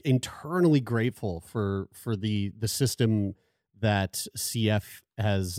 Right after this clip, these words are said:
has at play here in, like, in, in Hal-, I mean, it's, it's across Canada. Like, uh, you know, I went to the C F clinic at Saint Mike's Hospital in, in Toronto. Like, the, the, the C F clinics across Canada are fucking amazing. And it, it really is, like, a, it's a huge lifesaver.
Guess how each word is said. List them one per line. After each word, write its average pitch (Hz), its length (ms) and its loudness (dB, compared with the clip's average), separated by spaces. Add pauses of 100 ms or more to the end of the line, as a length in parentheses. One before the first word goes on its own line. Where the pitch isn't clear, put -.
has 101 280 0
at 104 160 -4
play 104 240 -2
here 98 240 -2
in, 95 100 -2
like, 95 220 -6
in, 95 260 -6
in 98 140 -6
Hal-, 117 160 0 (180)
I 147 60 2
mean, 160 140 8
it's, 143 80 -2
it's 156 180 0
across 156 220 4
Canada. 101 260 2
Like, 107 160 0
uh, 117 80 0
you 117 140 0
know, 110 80 4
I 113 40 4
went 123 140 2
to 123 60 0
the 110 40 0
C - 140 0
F 107 100 2
clinic 107 280 -2
at 98 100 -6
Saint 98 160 -2
Mike's 101 220 -4
Hospital 98 380 -4
in, 95 100 -6
in 98 120 -6
Toronto. 147 440 4
Like, 107 220 2 (360)
the, 127 180 2
the, 135 220 4
the 131 100 2
C 156 220 4
F - 160 2
clinics 123 480 2
across 110 400 -2
Canada 107 500 -2
are 98 360 -2 (720)
fucking 151 360 0
amazing. 104 600 2
And 113 140 2
it, 113 160 0
it 120 180 -2
really 120 480 6
is, 104 320 0
like, 107 180 -2
a, 107 180 0
it's 139 280 0
a - 20 0
huge 180 160 6
lifesaver. 156 420 2